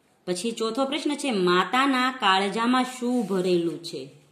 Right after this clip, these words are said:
તો માતાના કાળજામાં અનેક અરમાન ભરેલા છે. પાંચમો પ્રશ્ન છે, કોનો પ્રવાહ, પ્રેમ પ્રવાહ એક સરખો છે? તો માતાનો પ્રેમ પ્રવાહ એક સરખો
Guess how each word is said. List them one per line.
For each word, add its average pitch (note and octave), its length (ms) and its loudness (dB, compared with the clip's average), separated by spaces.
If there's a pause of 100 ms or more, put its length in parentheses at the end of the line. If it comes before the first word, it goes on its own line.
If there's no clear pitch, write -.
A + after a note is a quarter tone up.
(360)
તો A3 120 -4
માતાના G#3+ 680 -4
કાળજામાં A#3+ 680 2 (220)
અનેક G3 380 2 (180)
અરમાન G#3 520 2 (500)
ભરેલા F#3 460 2
છે. C#3 240 -12 (440)
પાંચમો E3+ 360 -2
પ્રશ્ન C#4 300 -4
છે, C4+ 160 -4
કોનો C4+ 460 4
પ્રવાહ, A3+ 460 4
પ્રેમ B3+ 300 4
પ્રવાહ A3+ 400 4 (160)
એક G#3 220 -2
સરખો F3 460 -2 (600)
છે? A3 200 -2 (540)
તો A3+ 140 -2
માતાનો G#3+ 580 0
પ્રેમ D4+ 320 2
પ્રવાહ A3 380 -2 (220)
એક A3+ 260 -2
સરખો F#3+ 460 -4